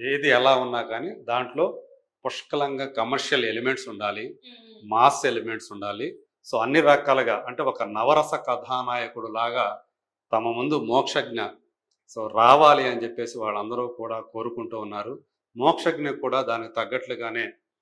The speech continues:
Speaker 1: ఏదైతే హీరోకి కావాలో ప్రాథమికంగా అలాంటి అంశాల్లో తర్ఫీదు కూడా తీసుకున్నాడు అని చెప్పేసి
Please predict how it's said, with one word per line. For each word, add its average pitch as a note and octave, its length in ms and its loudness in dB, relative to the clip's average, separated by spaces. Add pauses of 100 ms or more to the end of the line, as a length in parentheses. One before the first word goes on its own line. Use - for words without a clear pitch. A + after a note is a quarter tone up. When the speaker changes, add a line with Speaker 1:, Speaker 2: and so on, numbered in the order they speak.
(420)
Speaker 1:
ఏదైతే D#3 560 4
హీరోకి D3 400 0
కావాలో A#2+ 540 2
ప్రాథమికంగా A#2 960 -4 (320)
అలాంటి C#3+ 400 6
అంశాల్లో A#2 760 -2 (360)
తర్ఫీదు C3+ 360 2
కూడా C3 180 0
తీసుకున్నాడు A2 540 -8
అని G#2 180 -12
చెప్పేసి G#2+ 520 -14